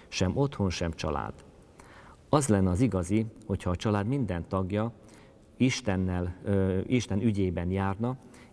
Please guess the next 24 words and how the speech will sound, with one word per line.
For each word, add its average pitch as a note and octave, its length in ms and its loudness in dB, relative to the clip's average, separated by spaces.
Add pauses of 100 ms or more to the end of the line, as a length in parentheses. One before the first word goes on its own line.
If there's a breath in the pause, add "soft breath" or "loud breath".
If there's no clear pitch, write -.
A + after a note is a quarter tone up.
és G2+ 240 0
tulajdonképpen G#2 800 -2 (180 loud breath)
az G2 140 -4
Istenben F#2+ 600 -2
találkoznának, F#2+ 1000 -2
ott G#2 220 -2
élné F#2 220 0
meg - 140 -6
a G#2 40 -8
szeretetüket, A2 1000 -4
és - 200 -4
így A2+ 180 4
teljesedne F2 500 -4
ki G2+ 140 -2
az F2 160 -2
életük. - 500 -4 (1500 loud breath)
Jézus A#2 220 6
azt C3+ 220 2
mondja, F#2+ 440 4 (360 loud breath)
ö, G#2 220 2 (100)
az G2+ 340 -2
embernek, G2 640 0 (360 loud breath)
hogy, G2+ 420 0 (100)
ö, G2 320 -2